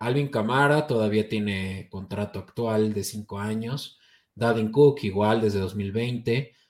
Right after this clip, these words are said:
Aaron Jones en dos mil veintiuno, así, i-, al igual que Nick Chubb. Sí, Nick Chubb sí tiene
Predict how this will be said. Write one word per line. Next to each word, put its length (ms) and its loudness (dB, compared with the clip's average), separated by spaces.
Aaron 240 0
Jones 240 2
en 60 -2
dos 160 -6
mil 100 2
veintiuno, 500 0
así, 280 -6
i-, 180 -8
al 100 -8
igual 200 -2
que 80 -6
Nick 160 -8
Chubb. 320 -6
Sí, 180 -6
Nick 160 -4
Chubb 180 -6
sí 140 -18
tiene 340 -12